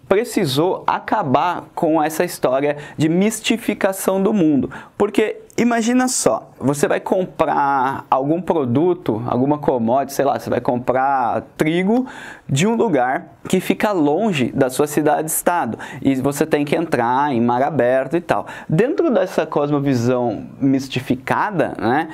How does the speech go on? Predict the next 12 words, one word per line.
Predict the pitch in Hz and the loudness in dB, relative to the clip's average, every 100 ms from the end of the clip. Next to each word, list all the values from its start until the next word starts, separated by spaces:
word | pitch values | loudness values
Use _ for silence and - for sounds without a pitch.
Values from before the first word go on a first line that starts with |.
| - _ | -16 _
há | - 185 | -2 2
muitos | 190 208 - | 2 0 0
relatos | 247 208 143 175 - 151 | 0 0 0 -2 0 2
aí | 127 165 | 2 2
de | |
várias | 139 143 170 | 2 0 -2
criaturas | - 190 185 143 147 170 156 | 0 -2 0 0 2 2 2
marinhas | 160 151 120 131 170 139 120 | 0 2 2 2 2 2 2
e | 131 | 0
coisas | 127 127 143 | 0 0 0
do | 185 | 0
tipo. | 233 147 135 127 | 2 0 0 -6